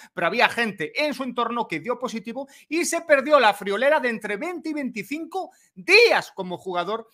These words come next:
de Los Ángeles Lakers. Por ahí no pasan Los Ángeles Lakers y nos asegura justamente Rob Pelinka que todos sus jugadores van a estar vacunados justamente ese primer día, el primer día oficial,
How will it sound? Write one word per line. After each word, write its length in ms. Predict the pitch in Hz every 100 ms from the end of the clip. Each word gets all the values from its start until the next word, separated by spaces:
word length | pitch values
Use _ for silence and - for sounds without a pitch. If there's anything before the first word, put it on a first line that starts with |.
| _
de 140 | - 202
Los 180 | 202 233
Ángeles 340 | 214 214 196
Lakers. 280 | 196 190 -
Por 280 | 285 302 285
ahí 180 | 330
no 200 | 359 269
pasan 340 | 294 277 202 156
Los 160 | 156
Ángeles 360 | 233 233 247 233
Lakers 320 | 233 233 - - _
y 140 | - 320
nos 240 | 320 302
asegura 720 | 311 262 247 285 294 170 - _
justamente 600 | 254 - 214 247 - 147
Rob 180 | 214
Pelinka 400 | 233 233 226 240
que 220 | 262 302 -
todos 320 | 330 311 294
sus 160 | 311 269
jugadores 540 | 311 269 233 294 - - - _
van 300 | 294 339 339
a 40 |
estar 360 | 269 - 330 330
vacunados 600 | 320 254 262 349 330 -
justamente 600 | 330 277 294 311 359 392
ese 300 | - 359 370
primer 440 | 359 285 339 277
día, 280 | 285 339 180
el 120 | 147
primer 260 | 170 214 214
día 140 | 233
oficial, 520 | 226 208 196 233 262